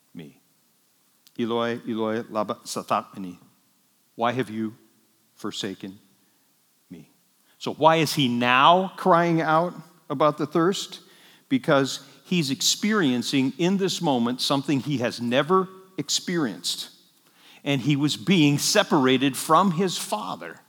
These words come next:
He was going to separation from God. That's the theological definition of hell.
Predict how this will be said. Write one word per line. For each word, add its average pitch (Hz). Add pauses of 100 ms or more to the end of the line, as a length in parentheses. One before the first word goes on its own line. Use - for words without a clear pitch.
(460)
He 151
was 147
going 127 (1120)
to 156
separation 156 (800)
from 143
God. 151 (1160)
That's -
the 143
theological 147 (500)
definition 135 (1500)
of 117
hell. -